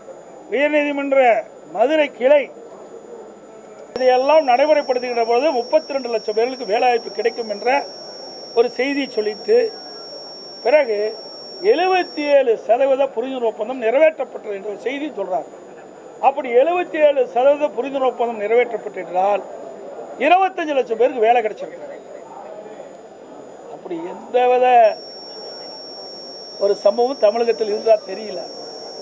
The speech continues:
ஒரு புரிந்துணர்வு ஒப்பந்தம் போட்ட உடனே ஒரு தொழில் வந்துவிடாது. புரிந்துணர்வு போட்ட பிறகு அந்த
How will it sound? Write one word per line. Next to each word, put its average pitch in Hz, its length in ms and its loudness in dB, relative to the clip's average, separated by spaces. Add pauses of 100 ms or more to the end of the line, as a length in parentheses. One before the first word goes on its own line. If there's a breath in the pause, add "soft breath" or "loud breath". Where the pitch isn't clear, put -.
(1000)
ஒரு 233 180 4
புரிந்துணர்வு 339 440 2
ஒப்பந்தம் 294 340 0
போட்ட 277 220 4
உடனே 269 260 4 (520)
ஒரு 226 180 4
தொழில் 247 260 4
வந்துவிடாது. 214 400 2 (960)
புரிந்துணர்வு 339 480 4 (640)
போட்ட 294 260 6 (100)
பிறகு 233 280 2 (840)
அந்த 254 180 4